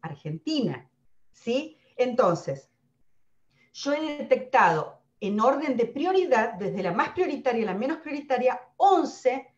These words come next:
debilidades principales en este momento, en este espacio-tiempo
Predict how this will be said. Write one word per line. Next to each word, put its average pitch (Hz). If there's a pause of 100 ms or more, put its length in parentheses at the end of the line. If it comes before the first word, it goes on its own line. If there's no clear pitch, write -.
(160)
debilidades 302
principales 320 (260)
en 262
este 339
momento, 247
en 214
este 262
espacio-tiempo 240